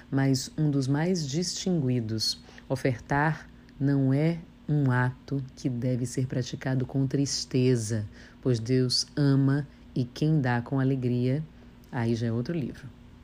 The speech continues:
É, Coríntios dois, capítulo nove, versículo sete. Receber algo de alguém é uma grande bênção e nos proporciona uma grande felicidade, mas Jesus disse que a alegria de dar é maior ainda do que a alegria de receber.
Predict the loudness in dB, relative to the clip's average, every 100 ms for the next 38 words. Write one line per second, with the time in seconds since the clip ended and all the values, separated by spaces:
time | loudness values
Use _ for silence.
0 | -20 -20 -20 -20 -20 -18 -6 -2 -2 -2
1 | -2 0 0 0 -4 -2 0 2 2 0
2 | -2 -6 -4 -4 -2 -2 -2 -4 -6 -6
3 | -6 -8 -12 -10 -12 -12 -20 -20 -20 -20
4 | -20 -10 -2 0 2 4 2 2 0 0
5 | 0 0 0 0 0 0 2 2 0 0
6 | 2 2 2 0 0 0 -4 -2 -2 -2
7 | 0 0 0 0 0 0 -2 -2 -2 0
8 | 0 -2 -8 -14 -2 2 2 2 2 2
9 | 0 -2 -2 -6 -6 -2 0 2 2 2
10 | 0 2 0 0 -2 0 0 -2 -6 -6
11 | -2 0 2 2 2 0 0 2 2 0
12 | -2 -4 -2 0 0 0 0 0 0 -2
13 | -2 -2 0 -2